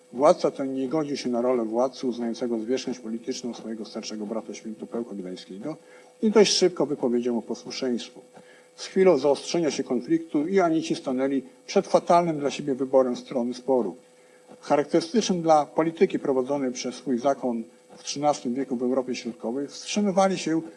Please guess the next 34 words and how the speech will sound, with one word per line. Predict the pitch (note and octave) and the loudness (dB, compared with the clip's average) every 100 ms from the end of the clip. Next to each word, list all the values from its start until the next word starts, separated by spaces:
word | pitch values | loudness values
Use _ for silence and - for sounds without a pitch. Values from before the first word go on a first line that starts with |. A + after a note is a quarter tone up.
| - | -16
przed | - E3 | -4 -4
poparciem | - E3 D#3+ D#3+ - D3+ | 0 0 4 4 4 -2
buntów | C3+ E3 D3+ C3 A#2 | 2 2 2 0 -2
godzących | B2 A#2+ C3+ B2 | -2 -2 -4 -4
w | - | -2
prawa | C3+ B2+ B2+ A2+ - - - | 2 2 2 -2 -10 -20 -14
władców | B2+ C#3+ D3+ D3 B2+ | -2 2 2 0 -6
roszczących | B2 - C#3 B2 B2+ | -6 -4 -6 -4 -8
sobie | A#2+ A#2 | -6 -6
prawa | B2+ C3 A#2+ | -2 -2 -2
zwierzchnie | G#2 A2+ B2 B2 A2 | -2 -2 -2 -4 -4
wobec | A2+ G#2+ | -4 -8
swych | - - - B2 - - - C#3+ | -12 -16 -6 -6 -6 -14 -14 0
buntujących | E3+ F#3 C#3+ D3+ - C3 | 2 4 2 0 -2 -4
się | - | -2
młodszych | B2+ C#3 - G#2+ | 0 -2 -2 -10
krewnych | - D3+ C3 B2+ - _ - F3+ | -6 -4 -4 -8 -10 _ -4 2
lub | E3+ D#3 | 2 4
możnych | C#3 B2 C3 - - - | 2 2 -2 -6 -14 -16
stojących | - C#3 C#3+ C3 C3+ | -6 -4 -2 -4 -4
na | B2+ | -2
niższym | A#2+ C#3 - B2+ | 0 -2 -4 -6
szczeblu | - B2+ A#2 | -6 -4 -2
drabiny | A2+ A2+ G#2+ G2+ | -2 -2 -4 -4
feudalnej. | A#2 A2 C3 A#2+ G#2+ E2 - - - - _ - | -6 0 2 2 0 -6 -14 -20 -20 -20 _ -10
W | B2 | 0
zamian | A3 A3+ | 2 4
za | D#3 F3+ | 6 6
to | F3 E3 - | 6 4 2
Świętopełk | - F3+ D#3 C#3+ C#3+ - | -4 0 2 2 2 0
próbował | D3 C3+ C#3+ C3 | 0 2 2 2
przywrócić | - D3 F3 F3 - - | 0 2 2 2 -4 -4
Janitom | B2 B2+ B2 G#2 | -4 -2 -2 -2
dobra, | A2 A#2+ B2+ | -2 -2 -2